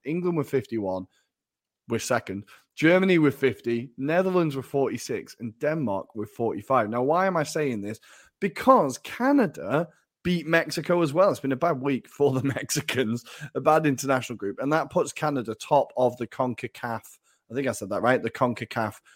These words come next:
group. Now, there's still a lot of games to be played. They're one point ahead of the U S A on sixteen points, and they could make it to their first World Cup since nineteen eighty-six, their first and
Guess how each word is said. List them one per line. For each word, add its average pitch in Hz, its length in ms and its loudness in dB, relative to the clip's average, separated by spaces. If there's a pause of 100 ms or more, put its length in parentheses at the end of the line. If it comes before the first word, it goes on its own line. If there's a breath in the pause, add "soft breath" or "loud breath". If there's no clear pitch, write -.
(200 soft breath)
group. 127 400 8
Now, 131 100 2
there's 131 140 2
still 190 160 6
a - 20 8
lot 160 180 8
of 143 60 0
games 135 240 2
to - 80 -6
be 113 60 -2
played. 107 280 -2
They're 120 100 0
one 143 280 6
point 131 280 -2
ahead 117 260 -4
of 107 100 -8
the 113 120 -4
U 110 200 0
S 98 160 -6
A 98 260 -4
on 104 160 -8
sixteen 104 600 -8
points, 98 500 -6 (760 loud breath)
and 165 180 4
they 185 180 6
could 160 760 6 (720)
make 180 480 4
it 120 120 0
to 143 100 -2
their 139 120 2
first 190 400 2
World 180 240 4
Cup - 240 0
since 131 320 -4
nineteen 156 720 -2
eighty-six, 139 580 -2
their 151 120 4
first 196 420 2
and 165 140 2